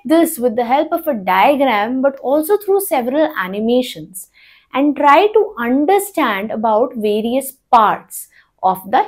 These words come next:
human respiratory system. In the next video, we are going to start looking at how this respiratory system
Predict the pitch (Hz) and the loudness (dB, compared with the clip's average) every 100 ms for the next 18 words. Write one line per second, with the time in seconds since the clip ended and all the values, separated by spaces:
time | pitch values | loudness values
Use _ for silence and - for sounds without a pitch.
0 | - 214 190 190 190 175 175 180 165 160 | -4 -6 -4 -4 -2 -4 -4 -2 -2 -2
1 | - 320 - _ - 240 - - - _ | -6 -6 -8 _ -6 -6 -6 -10 -20 _
2 | _ _ _ _ _ 277 302 - 240 226 | _ _ _ _ _ -2 -2 -4 -2 0
3 | 226 370 - 339 320 233 226 214 254 254 | 2 0 -2 -2 0 2 2 4 4 4
4 | 240 247 254 254 - 277 233 294 359 262 | 4 4 2 -4 -4 2 4 4 2 -2
5 | 226 247 254 370 320 220 226 - - 214 | 2 2 4 2 2 0 -2 -6 -2 2
6 | 247 349 320 - 220 190 - 233 208 196 | 4 4 -2 -4 -4 -4 -4 -2 0 -2
7 | 214 208 214 208 - 247 311 | -4 -8 -8 -10 -6 -6 -6